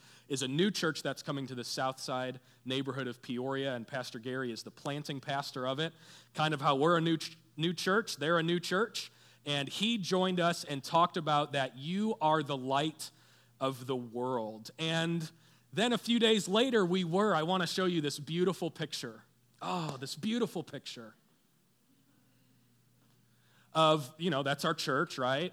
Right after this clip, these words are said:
And, uh, and that's our parking lot filled with you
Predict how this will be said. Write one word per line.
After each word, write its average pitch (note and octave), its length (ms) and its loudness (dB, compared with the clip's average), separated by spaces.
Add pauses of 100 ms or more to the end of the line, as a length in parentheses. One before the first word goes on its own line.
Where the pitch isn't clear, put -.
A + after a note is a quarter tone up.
(120)
And, A#2+ 460 -6
uh, A#2 340 -4 (800)
and D#3 160 -4
that's A#3+ 220 0
our F#3 80 2
parking D3+ 460 -4
lot A#2 360 -6 (840)
filled G#3+ 560 4
with C#3+ 180 2
you D3 480 0